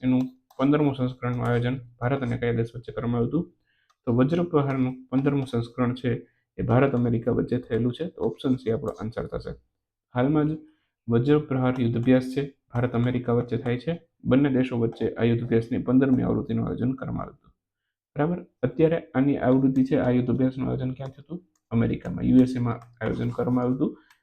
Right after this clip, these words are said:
આ અભ્યાસનું. એક તો આયોજન કોની વચ્ચે થાય? ભારત અમેરિકા વચ્ચે. કેટલામી આવૃત્તિ? તો કે જે પંદરમી. આયોજન ક્યાં થયું હતું? કે, કે અમેરિકામાં. બસ આટલું થઈ ગયું. ઓકે? બીજો એક યુદ્ધ અભ્યાસ છે, જેનું નામ જ યુદ્ધ અભ્યાસ છે.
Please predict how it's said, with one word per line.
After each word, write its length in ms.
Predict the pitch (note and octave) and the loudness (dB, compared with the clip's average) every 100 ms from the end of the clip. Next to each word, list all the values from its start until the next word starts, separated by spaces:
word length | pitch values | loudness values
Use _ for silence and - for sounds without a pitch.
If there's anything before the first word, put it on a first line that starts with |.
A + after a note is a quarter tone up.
| _ _ - | _ _ -12
આ 120 | F2 D#3 _ _ _ | -12 -12 _ _ _
અભ્યાસનું. 460 | A2+ - - A#2+ - - _ _ _ _ _ _ _ _ _ - | -8 -4 -6 -6 -10 -14 _ _ _ _ _ _ _ _ _ -12
એક 140 | A#2+ | 0
તો 80 | B2+ | 2
આયોજન 320 | A#2+ C3 C3+ | 4 2 0
કોની 180 | C3+ C#3 | 0 0
વચ્ચે 220 | C3+ C3 | 2 0
થાય? 280 | C3+ C#3+ - - | -2 -6 -8 -4
ભારત 220 | A#2 A#2+ | -2 0
અમેરિકા 380 | B2 B2+ C3 B2+ | 0 0 2 2
વચ્ચે. 200 | B2+ A#2+ | 0 -4
કેટલામી 360 | A#2 B2 C3 | -6 -2 0
આવૃત્તિ? 260 | B2+ C3 B2+ | 0 0 0
તો 100 | - | -2
કે 120 | - | -6
જે 80 | A#2+ | -8
પંદરમી. 380 | - B2+ C3+ C#3+ | -4 -2 0 0
આયોજન 400 | - A#2+ C#3 C3 | 0 2 0 -4
ક્યાં 180 | C3 C3 | -4 -4
થયું 120 | B2+ | -6
હતું? 120 | A2+ | -8
કે, 80 | - | -8
કે 240 | - - - | -10 -16 -2
અમેરિકામાં. 500 | A2+ A2 - G2+ A#2 _ _ _ _ _ | -2 -2 -6 -14 -16 _ _ _ _ _
બસ 140 | A2+ A2+ | -8 -6
આટલું 240 | B2+ A#2+ A#2 | -6 -6 -6
થઈ 180 | - | -8
ગયું. 160 | - - _ _ _ _ | -8 -10 _ _ _ _
ઓકે? 400 | C3+ F3+ - _ _ _ _ C#3 | -4 -4 -6 _ _ _ _ 6
બીજો 220 | D3 F3+ | 8 8
એક 120 | E3+ | 4
યુદ્ધ 140 | D#3+ | 2
અભ્યાસ 200 | D3+ D3+ | 4 4
છે, 120 | D3+ D3 | 2 0
જેનું 200 | C#3 C3 | 2 4
નામ 260 | B2 D3 | 6 6
જ 100 | C#3+ | 6
યુદ્ધ 140 | C3 B2+ | 4 6
અભ્યાસ 340 | B2+ B2+ - | 6 2 0
છે. 140 | C3 | -8